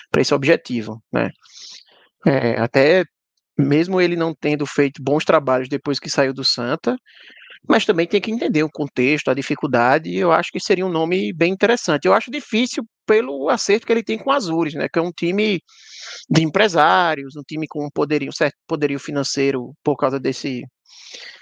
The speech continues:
dessa questão de ser de empresários e tal. Não sei até que ponto o Santa Cruz conseguiria tirar esse contrato dele que ele tem lá, né? É, esse nome de Milton Mendes, o que eu vi foi muita gente comentando por causa de uma entrevista que Bruno deu essa semana, e aí parece que na entrevista ele falou algo assim sobre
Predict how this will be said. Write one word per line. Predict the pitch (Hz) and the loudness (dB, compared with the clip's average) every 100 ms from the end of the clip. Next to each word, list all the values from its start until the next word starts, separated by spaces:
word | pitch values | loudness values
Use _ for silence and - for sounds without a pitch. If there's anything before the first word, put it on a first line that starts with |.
| _ - | _ 2
dessa | 131 131 147 | 4 4 4
questão | 143 - 135 | 2 0 -2
de | - | 0
ser | 135 | 0
de | |
empresários | 139 - 196 160 175 160 | 2 4 4 6 6 4
e | 156 | 0
tal. | 151 147 170 | 4 6 6
Não | 165 160 | 2 -2
sei | 170 | 2
até | 175 - | 4 2
que | - | 0
ponto | 180 156 170 - 196 | -2 2 2 0 -4
o | |
Santa | 202 185 | 0 2
Cruz | 185 | 2
conseguiria | 196 190 202 185 160 185 | 0 2 2 4 4 2
tirar | 208 170 147 170 | 4 4 6 2
esse | - | -2
contrato | - 175 156 151 160 | -8 0 2 2 0
dele | 143 151 | -2 0
que | |
ele | 165 160 | 0 0
tem | 175 | 2
lá, | 185 135 123 _ _ - - - | 2 2 -2 _ _ -20 -4 0
né? | 139 - - - - - - - | 0 -2 -16 -18 -12 -10 -10 0
É, | 127 131 | 2 4
esse | 208 - | 4 2
nome | 302 285 226 | 0 0 2
de | |
Milton | 202 196 185 | 2 2 2
Mendes, | 143 160 170 | 2 2 2
o | 190 | 2
que | 196 | 0
eu | |
vi | 147 180 | 0 0
foi | 196 | 0
muita | 196 254 | 0 0
gente | 233 214 | 0 0
comentando | - 190 170 - 151 190 185 | 0 0 0 0 2 2 2
por | 156 175 | 0 2
causa | 190 190 | 4 4
de | 190 | 0
uma | |
entrevista | 208 226 147 160 208 180 | 0 2 2 -2 -2 -2
que | 180 | -2
Bruno | 160 170 | 0 0
deu | 156 160 | 2 2
essa | 156 | 0
semana, | - 139 143 185 | -4 -2 0 2
e | |
aí | 180 190 | 2 4
parece | 202 196 | 2 2
que | - | 0
na | 202 | 0
entrevista | 196 170 185 202 | 2 0 2 -2
ele | 180 | 0
falou | 208 190 175 | 0 0 2
algo | 185 | 0
assim | 190 - 180 | 0 -6 -4
sobre | 190 175 180 139 | -2 0 0 0